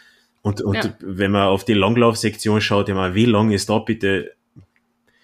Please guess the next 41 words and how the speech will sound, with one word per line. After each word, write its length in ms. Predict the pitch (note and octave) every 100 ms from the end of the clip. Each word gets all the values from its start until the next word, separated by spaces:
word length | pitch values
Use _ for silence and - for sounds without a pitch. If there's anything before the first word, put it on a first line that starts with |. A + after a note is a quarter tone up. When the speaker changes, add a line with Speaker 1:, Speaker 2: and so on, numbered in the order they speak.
| _ _
Speaker 1:
Doping 340 | G2 G#2 G2+ G#2+
betrieben 440 | F#2+ - A2 A2
worden 240 | F#2+ G2
und 100 | F#2
das 120 | F#2+ -
hat 100 | -
kein 200 | F#2+ F#2
Mensch 260 | F2+ F2+
irgendwas 400 | F#2+ F2 E2 E2+
getan. 320 | - D#2+ D#2+ D2+
Die 120 | E2
Trainer 320 | - G2+ G2
sind 220 | - F#2+
nicht 140 | F2 -
gewechselt 400 | F2 E2+ - D#2
worden, 220 | E2 D#2+
der 80 | F2
Chef 340 | - G2 -
war 120 | G2 F#2+
immer 160 | F#2
der 100 | F2
gleiche. 380 | E2+ D#2+ E2 -
Das 180 | E2 -
ist 80 | D#2+
einfach 260 | E2+ F#2
eine 60 | E2
völlige 380 | - F#2+ F#2 F2+
Farce. 380 | - D2+ E2 - - -
Und 140 | F2+ E2
so, 320 | F#2 G2 A2+ - _ - -
so 200 | - F#2+
wie 60 |
der 140 | F#2+ F#2+
Tom 180 | F#2
sagt, 260 | G#2 G#2 -
so 160 | G#2 F#2
wird's 220 | G2 -
dann 120 | G2
schwierig 360 | - G#2 G2+ F#2
mit 200 | F#2 -
Doping. 280 | D2 C#2+